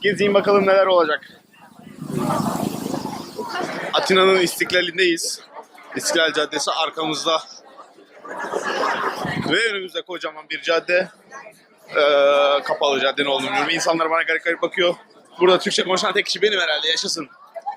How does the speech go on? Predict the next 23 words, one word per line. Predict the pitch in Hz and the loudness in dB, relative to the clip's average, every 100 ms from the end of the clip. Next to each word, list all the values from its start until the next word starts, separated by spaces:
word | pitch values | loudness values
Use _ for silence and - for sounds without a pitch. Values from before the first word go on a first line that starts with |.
| - | 2
Ee, | 147 156 160 160 156 - - - - | 4 6 6 4 0 -6 -12 -10 -2
tabii | 208 | 0
buraya | 196 202 | 2 2
geldik. | 185 185 190 - | 2 0 -4 -6
Oh. | 165 170 - - _ - _ - - | -4 -4 -6 -20 _ -20 _ -16 2
Ee, | |
Özgür'ün | 147 147 160 175 147 175 | 6 6 6 4 4 2
şarkısını | 170 180 - 175 | 4 0 0 0
söylemeden | 180 165 160 | 2 2 0
edemeyeceğiz. | 151 156 147 139 131 - - - | -2 -2 0 -2 -2 -8 -14 -4
Yılın | 143 175 190 | 0 2 4
aşk | 220 214 - - | 2 0 -2 0
aylarında, | 202 208 202 196 196 175 180 185 196 190 - - - | 0 2 2 2 2 0 -2 -2 -2 -2 -10 -12 0
İstiklal | 180 - 190 190 202 202 202 202 | 0 2 -2 0 2 2 2 2
barlarında. | 208 202 202 190 170 170 175 - - - - 202 180 - - - - - - - - | 4 4 2 -2 -2 -4 -6 -6 -18 -20 -8 -4 -2 -4 -12 -14 -12 -12 -12 -10 -2
Nereye | 190 214 | 2 4
gittiğimizi | 170 - 147 143 | 2 -2 -4 -4
bilmiyorum | 147 143 147 | -4 -4 -2
ama | 135 - - - | -4 -6 -20 -8
güzel | - 170 202 175 | 0 4 4 2
bir | 170 | -2
yere | 165 | -2
benziyor. | 165 165 160 165 165 | -6 -10 -10 -6 -6